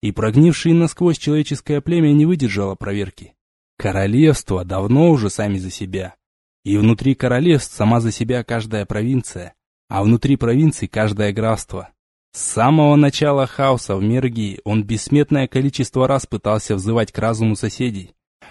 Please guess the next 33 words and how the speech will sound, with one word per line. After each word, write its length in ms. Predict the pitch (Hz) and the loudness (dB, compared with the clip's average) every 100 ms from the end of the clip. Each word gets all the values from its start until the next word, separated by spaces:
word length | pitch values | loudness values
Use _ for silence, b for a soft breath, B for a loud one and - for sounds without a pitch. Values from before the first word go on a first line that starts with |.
| B | B
предлагая 760 | 110 107 110 110 110 123 127 113 | -4 -2 0 0 0 -2 0 -2
объединиться 640 | 113 107 120 143 139 - | -2 -2 4 4 4 -4
и 120 | 92 | -8
совместно 540 | 90 107 107 160 - 139 | -4 0 2 2 2 -2
прекратить 520 | - 131 131 151 123 | -2 -4 -4 -2 -4
безумие 540 | 120 117 170 156 131 | -2 0 4 4 4
междоусобиц 880 | 120 110 104 120 - 147 110 92 - _ _ _ - | 2 0 0 -2 0 -2 -2 -8 -14 _ _ _ -6
или 180 | 101 104 | -4 -2
хотя 340 | 113 113 120 | -4 0 0
бы 100 | 113 | 2
не 120 | 110 | 2
допустить 520 | 110 - 117 - 156 | 0 -2 -4 -2 -4
таковых 420 | - 98 110 123 - | -4 -4 0 0 -2
в 40 | |
своих 320 | 107 110 104 | -2 0 0
землях. 520 | 98 120 98 95 - _ _ _ _ - | 0 0 0 -4 -12 _ _ _ _ 4
Но 200 | 107 143 | 8 8
никто 320 | 170 - 214 | 8 4 2
не 120 | 190 | 2
пожелал 480 | - 104 120 117 104 | 0 -2 -2 -2 0
внять 280 | 113 117 113 | 0 0 0
ни 120 | 117 | 0
доводом, 540 | 143 165 120 95 92 - - | 0 0 0 -2 -10 -8 0
ни 180 | 104 | 4
уговором. 640 | 113 107 101 107 117 95 90 _ _ | 4 2 0 0 0 -2 -8 _ _
Дворянство 800 | 95 107 110 117 131 135 - 131 | -6 0 0 2 0 0 0 0
и 100 | 123 | 0
чиновничество 800 | - 139 156 139 107 101 - 101 | 2 4 6 4 2 -4 -6 -2
увлечённо 640 | 101 110 107 147 156 143 | 0 -2 0 2 4 4
рвали 320 | 131 135 131 | 2 2 0
страну 360 | - - 135 143 | -4 0 4 4
на 140 | 139 | 4
части, 520 | - 147 139 - 92 | 0 -6 -6 -8 -16